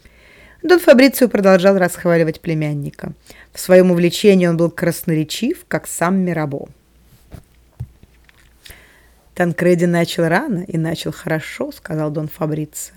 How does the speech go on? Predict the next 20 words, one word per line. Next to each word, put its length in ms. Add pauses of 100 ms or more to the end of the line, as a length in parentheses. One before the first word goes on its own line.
(360)
«У 40
него 220
большая 540
дорога 400
впереди». 540 (1080)
Анжелика 440
склонила 460
голову 380
в 60
знак 260
согласия. 680 (920)
На 80
самом 300
деле 180
политическое 680
будущее 420
Танкреди 540
её 140
не 120
интересовало. 800